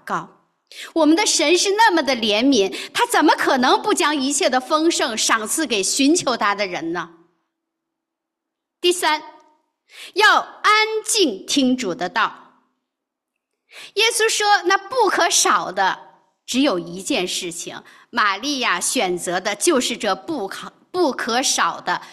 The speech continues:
上好的福分。那是什么呀？是安静的听主讲道。在旧约圣经中呢，多处提到了，就是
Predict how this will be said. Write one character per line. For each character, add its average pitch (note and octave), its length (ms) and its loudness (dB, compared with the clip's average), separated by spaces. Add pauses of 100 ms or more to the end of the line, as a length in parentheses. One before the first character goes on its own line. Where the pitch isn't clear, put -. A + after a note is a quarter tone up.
上 D4+ 480 0
好 - 340 -4
的 G#3 160 -2
福 D#3 320 -10
分。 F3 300 -6 (560)
那 E4 160 -2
是 E4 160 -4
什 E3 160 -6
么 F#3+ 120 -8
呀？ F3+ 260 -6 (760)
是 - 380 -14
安 A#3+ 300 -6
静 G3+ 340 -14
的 D#3 160 -16 (260)
听 G#3+ 320 -10
主 E3+ 220 -8
讲 D#3+ 280 -10
道。 - 420 -10 (1400)
在 A4 160 -2
旧 A4+ 180 2
约 G4 160 4
圣 G4 180 4
经 F4+ 160 4
中 F4 220 4
呢， C#4 140 4
多 F#4+ 280 0
处 F#4 240 -4
提 G3 300 -10
到 G#3+ 260 0
了， C3+ 200 -10
就 F#3+ 160 -12
是 F3 260 -12